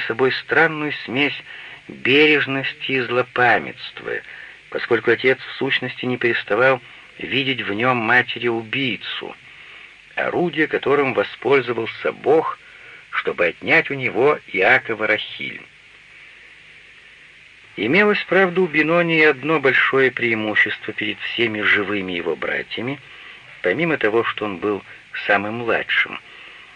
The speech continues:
и для склонного к мечтательным ассоциациям Иакова преимущество это было, пожалуй, лишним поводом не отпускать Вениамина из дому.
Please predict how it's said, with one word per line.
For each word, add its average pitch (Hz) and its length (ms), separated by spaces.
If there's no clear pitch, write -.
и 92 100
для 113 200
склонного 170 640
к - 100
мечтательным 131 880
ассоциациям 117 1080
Иакова 127 420
преимущество 139 680
это 147 200
было, 147 220
пожалуй, 139 520
лишним 143 560
поводом 123 580
не 117 100
отпускать - 680
Вениамина 107 640
из 120 260
дому. 87 320